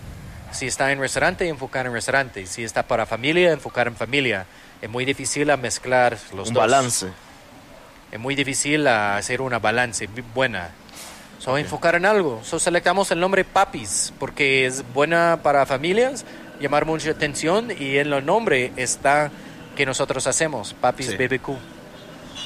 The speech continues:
Speaker 1: ¿Ya? Barbecue para la familia.
Speaker 2: Sí.
Speaker 1: ¿Verdad?
Speaker 2: Me encanta.
Speaker 1: So, ese es como nosotros empezamos y todos los años estamos creciendo. Mira,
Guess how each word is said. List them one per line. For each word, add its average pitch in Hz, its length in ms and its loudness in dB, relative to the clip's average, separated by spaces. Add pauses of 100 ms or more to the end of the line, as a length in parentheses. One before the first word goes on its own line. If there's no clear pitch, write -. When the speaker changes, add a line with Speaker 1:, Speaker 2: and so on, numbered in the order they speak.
Speaker 1:
¿Ya? 135 320 2
Barbecue 143 400 2
para 123 220 4
la 120 80 4
familia. 120 440 -2 (200)
Speaker 2:
Sí. 107 120 -8 (340)
Speaker 1:
¿Verdad? 123 300 2 (320)
Speaker 2:
Me 107 80 -12
encanta. 104 360 -10 (840)
Speaker 1:
So, 120 140 2
ese 139 240 2
es - 80 -4
como 151 380 0
nosotros 147 500 -2
empezamos 175 640 0
y 139 240 -2
todos 180 320 6
los 185 160 4
años 247 420 2
estamos 170 340 0
creciendo. 202 540 2
Mira, 147 360 4